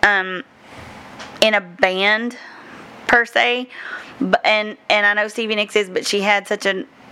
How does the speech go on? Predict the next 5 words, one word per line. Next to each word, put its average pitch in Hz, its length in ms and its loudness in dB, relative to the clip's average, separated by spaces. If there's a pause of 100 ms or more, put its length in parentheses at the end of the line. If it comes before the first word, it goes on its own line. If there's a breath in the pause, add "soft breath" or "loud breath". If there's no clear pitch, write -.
(340)
phenomenal, 202 760 0
um, 180 360 -2 (280)
solo 247 460 2
career. 214 520 -2 (580 loud breath)
But 208 400 2